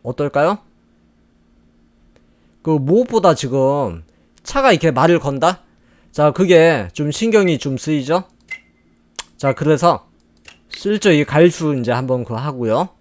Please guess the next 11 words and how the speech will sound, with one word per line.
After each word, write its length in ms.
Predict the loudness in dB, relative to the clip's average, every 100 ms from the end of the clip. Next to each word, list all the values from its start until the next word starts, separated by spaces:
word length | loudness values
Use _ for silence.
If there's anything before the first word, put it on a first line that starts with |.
| _ _ _ _ _ _ _ _ _ _ _ _ _ _ _ _ _ _ _ _
자, 200 | -4 -2
장군 340 | 0 2 2 0
치는 320 | 0 0 4
거 140 | 4
뭐, 200 | 2 -2
크게 360 | -2 -2 -2 -4 _ -6
이 140 | -6
부담이 400 | -2 2 4 4
이제 120 | 0
없습니다. 460 | -4 -6 -12 -12 -14 _ _ _ _ _ _ _ _ _ _ _ _ _ _ _ _ _ _ _ _ _ _ _ _ _ _ _ _ -20 -20 _ _ _ _ _ _ _ _
네, 140 | -20